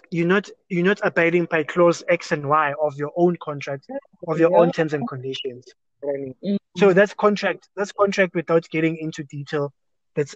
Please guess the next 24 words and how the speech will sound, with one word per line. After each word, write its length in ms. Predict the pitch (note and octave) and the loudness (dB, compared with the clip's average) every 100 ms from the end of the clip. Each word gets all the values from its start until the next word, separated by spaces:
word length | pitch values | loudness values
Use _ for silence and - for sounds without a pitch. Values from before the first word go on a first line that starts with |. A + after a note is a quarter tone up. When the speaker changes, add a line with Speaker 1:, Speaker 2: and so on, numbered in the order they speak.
| - | -8
Speaker 1:
a 60 | E3 | -4
bit 160 | D3 | -2
sophisticated, 800 | - C#3 D3 - C#3+ C#3 B2 C3+ C3+ | -2 -4 -6 -14 -10 -10 -10 -12 -12
yes. 280 | C3 - _ _ _ _ _ _ _ - | -12 -16 _ _ _ _ _ _ _ 0
Speaker 2:
Mm. 420 | A3+ G#3 E3+ - - - - - - - | 2 4 2 -2 -8 -16 -18 -18 -18 0
So 380 | C4 B3+ B3 | 2 4 4
on, 280 | - A#3+ A#3+ | 4 4 4
um, 440 | A3+ A3 G#3+ G#3+ G#3+ - - | 6 6 6 4 -2 -8 -2
on 220 | A3+ A#3 | 2 4
employment 540 | B3 C#4 D4 C#4 C#4+ C#4 | 4 4 4 4 2 2
contract, 640 | A#3+ G#3+ G#3+ E3 E3+ - - _ _ _ _ _ - | 2 4 6 4 0 -14 -20 _ _ _ _ _ 0
what 160 | A3 | 4
is, 140 | D#4+ C4+ | 6 6
uh, 600 | F#3+ F#3+ F3 E3+ E3 E3+ F#3 _ _ - | 6 6 8 6 4 2 -4 _ _ 0
on 160 | G#3+ A3 | 2 4
employment 500 | D#4 D4 B3+ G#3+ G#3 | 4 4 4 2 2
contract, 560 | G3+ G#3 F#3 D#3 - - _ _ _ _ _ _ _ _ _ _ _ _ _ _ - | 0 4 4 2 -2 -20 _ _ _ _ _ _ _ _ _ _ _ _ _ _ 2
what 240 | C4 E4 | 2 2
are 160 | B3+ A3 | 2 4
the 80 | G3 | 4
Speaker 1:
Employment 380 | D#3 D#3+ G#3+ | 6 6 6
Speaker 2:
pros 80 | G#3 | 4
and 100 | D3 | 2
Speaker 1:
contracts. 200 | C#3 F3+ | 0 -2